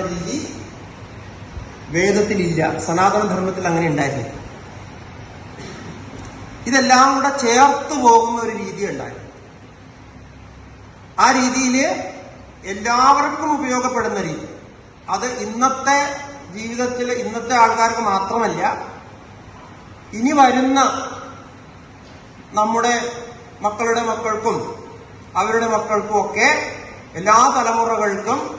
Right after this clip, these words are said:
ഹിതമായ രീതിയിൽ നാം ജീവിക്കണം എന്ന് നമ്മെ പഠിപ്പിക്കുകയാണ്. എന്നാൽ നമ്മുടെ ജീവിതം കൊണ്ട് ശ്രദ്ധിക്കുക,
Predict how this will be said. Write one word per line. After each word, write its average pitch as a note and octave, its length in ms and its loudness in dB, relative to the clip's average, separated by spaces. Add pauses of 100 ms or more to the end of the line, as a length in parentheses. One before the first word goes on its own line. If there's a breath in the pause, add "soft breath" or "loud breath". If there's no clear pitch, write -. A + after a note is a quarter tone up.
(600)
ഹിതമായ C#4 680 6 (100)
രീതിയിൽ A#3 500 -2 (640)
നാം G#3 240 4 (140)
ജീവിക്കണം G#3 680 -2 (840)
എന്ന് A#3+ 160 0
നമ്മെ G#3+ 240 -2
പഠിപ്പിക്കുകയാണ്. D#3+ 580 -8 (2250)
എന്നാൽ G3 180 4 (100)
നമ്മുടെ G#3 300 4 (100)
ജീവിതം G#3+ 380 2
കൊണ്ട് E3 280 2 (1160)
ശ്രദ്ധിക്കുക, G#3+ 460 0